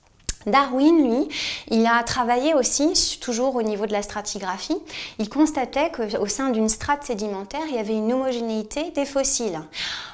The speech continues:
Or, son approche évolutive, euh, c'était que de toute manière, les fossiles, l'évolution des espèces, c'est relativement long.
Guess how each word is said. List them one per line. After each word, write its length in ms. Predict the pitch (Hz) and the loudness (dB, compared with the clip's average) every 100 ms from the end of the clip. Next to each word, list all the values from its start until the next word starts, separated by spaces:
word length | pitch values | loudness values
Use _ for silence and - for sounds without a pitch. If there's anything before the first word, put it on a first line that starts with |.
| - | 2
Or, 200 | 262 262 | 4 4
son 200 | 254 247 | 2 0
approche 400 | 226 226 262 254 | 0 0 -2 -2
évolutive, 680 | 214 208 196 - 349 339 190 - - - - | -2 -4 -4 -4 -2 0 -2 -8 -14 -12 -4
euh, 160 | 208 196 | -2 0
c'était 420 | - 208 285 311 | 0 2 2 2
que 120 | 277 | 2
de 160 | 214 208 | -2 -2
toute 220 | - 233 | -6 -4
manière, 520 | 220 220 240 330 330 | -2 0 0 0 0
les 120 | 208 | -2
fossiles, 500 | 202 214 202 - 294 | -2 -2 -2 0 2
l'évolution 760 | 240 214 247 262 277 - 277 262 | 4 4 4 2 0 -2 -2 -2
des 220 | 220 185 | 0 0
espèces, 440 | 202 - 339 339 - | -2 0 0 -2 -4
c'est 120 | 220 | -6
relativement 680 | 208 196 196 214 220 247 269 | -4 -6 -6 -4 0 0 0
long. 260 | 262 214 | 0 -4